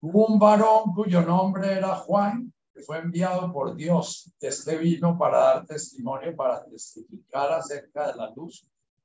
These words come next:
para que todos creyeran mediante él, pero él no era la luz, sino que daría la testi-, el testimonio acerca de la luz.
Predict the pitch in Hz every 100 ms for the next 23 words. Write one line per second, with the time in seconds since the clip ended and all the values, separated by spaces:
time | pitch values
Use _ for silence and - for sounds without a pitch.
0 | _ - 147 - - - - 165 196 208
1 | 214 - - _ _ _ - 143 139 151
2 | - 190 180 151 139 131 120 - - 135
3 | 156 - _ _ - 117 113 117 - 151
4 | 170 175 175 180 165 147 156 180 - -
5 | _ _ _ - 139 139 - 131 123 120
6 | 120 147 170 170 - - - - 117 -
7 | - 131 _ - - - 117 127 139 160
8 | - - 151 - 151 143 - - 165 240
9 | - _